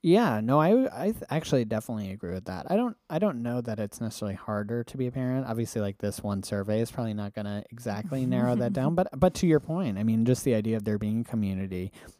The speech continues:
Speaker 1: where people can talk about mental health things that they're facing, you know, even, like, going on Reddit or something. We were talking earlier, like, somebody was posting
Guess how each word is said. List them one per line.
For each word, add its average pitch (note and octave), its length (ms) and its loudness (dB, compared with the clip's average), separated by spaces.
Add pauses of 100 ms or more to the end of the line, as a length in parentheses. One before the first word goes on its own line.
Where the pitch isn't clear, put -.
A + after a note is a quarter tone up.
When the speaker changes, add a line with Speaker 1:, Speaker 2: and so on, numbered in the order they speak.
Speaker 1:
where A#2 160 0
people A2 280 -6
can D#3+ 260 0
talk G2+ 240 0
about F#2 220 -2
mental F2+ 280 -6
health F2+ 260 -4
things F#2+ 280 -10
that F#2+ 120 -10
they're F#2 160 -6
facing, F2 680 -10
you E2+ 80 -10
know, E2+ 160 -8
even, B2 200 0
like, A2+ 140 0
going A2+ 240 2
on G#2+ 140 0
Reddit G#2 360 0
or G2 120 -4
something. G2 340 -6
We F#2+ 60 -2
were G2 80 0
talking G#2 320 -4
earlier, G2 320 0
like, F#2 180 -8
somebody G2+ 260 -4
was G2 120 -4
posting G2+ 440 -4